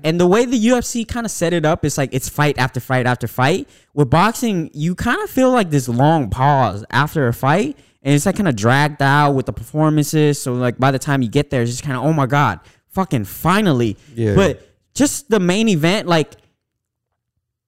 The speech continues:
Speaker 1: uh, what makes it, so he said, what makes it a big fight feel, it's just, like, the fans and, like,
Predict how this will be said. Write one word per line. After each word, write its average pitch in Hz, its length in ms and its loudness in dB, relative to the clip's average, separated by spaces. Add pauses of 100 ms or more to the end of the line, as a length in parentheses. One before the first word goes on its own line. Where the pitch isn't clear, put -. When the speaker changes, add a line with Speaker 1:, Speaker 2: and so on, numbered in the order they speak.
(220)
Speaker 1:
uh, 170 80 2
what 208 160 2
makes 202 380 -2
it, 175 440 0
so 151 520 2
he 170 180 0
said, 160 400 0
what 147 180 0
makes 156 280 -2
it 151 160 2
a 123 60 0
big 139 260 0
fight 131 300 -2
feel, 147 480 2
it's 131 180 -2
just, 160 220 -2
like, 113 280 -2
the 123 120 -4
fans 147 640 2
and, 113 120 -2
like, 104 220 -2